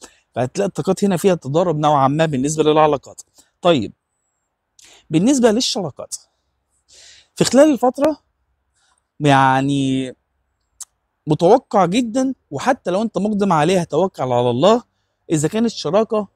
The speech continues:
مع شخص مختلف عنك نهائيًا. نهائيًا هنا مقصود بيها إذا كان في الجنسية،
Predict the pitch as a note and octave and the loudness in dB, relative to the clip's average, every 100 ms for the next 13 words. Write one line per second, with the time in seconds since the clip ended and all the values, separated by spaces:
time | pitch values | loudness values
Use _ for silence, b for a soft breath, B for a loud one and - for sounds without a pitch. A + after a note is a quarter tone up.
0 | - C#3+ C3+ - - - - - D3+ E3 | -8 -2 -2 -2 -6 -4 -8 -6 -6 -6
1 | - F#3+ F#3+ - C3 D#3+ C4 A#3+ C4 A#3 | -2 -2 0 -4 -4 0 2 0 -2 -2
2 | A3+ A#3 - D#3+ C3+ G#2 G2+ _ _ _ | -2 -4 -2 -2 -2 -6 -12 _ _ _
3 | _ _ _ _ - D#3+ E3 A#3 B3 F#3+ | _ _ _ _ -4 0 0 0 -2 -2
4 | F3+ F3+ A2+ A#2+ A2+ - F#3 D3+ E3 C#3+ | -4 -4 -8 -10 -10 -8 -8 -6 -4 -4
5 | C#3 - A#2+ A#2 D3+ C#3 A2 - B2 B2 | -6 -12 -10 -8 -6 -6 -6 -6 -6 -6
6 | A2+ - G3 G#3 B3 | -8 -2 -2 0 -2